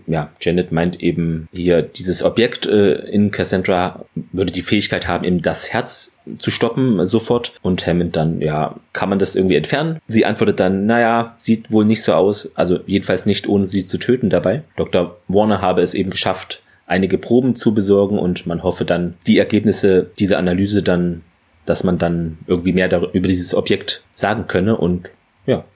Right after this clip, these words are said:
Hammond bedankt sich und wir sind in der neuen Szene in diesem,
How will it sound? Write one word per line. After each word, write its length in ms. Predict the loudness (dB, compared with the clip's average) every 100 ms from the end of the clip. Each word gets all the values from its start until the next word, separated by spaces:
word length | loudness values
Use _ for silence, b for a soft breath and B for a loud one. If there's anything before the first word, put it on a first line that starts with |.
| _ -2
Hammond 220 | -2 0
bedankt 320 | -2 -2 0
sich 320 | 0 0 -4
und 320 | 0 0 0 0
wir 140 | 2
sind 260 | 2 0 0
in 140 | 0
der 100 | 4
neuen 220 | 4 2
Szene 420 | 4 4 4 2 -4 -4
in 160 | 0 2
diesem, 380 | 0 -2 -4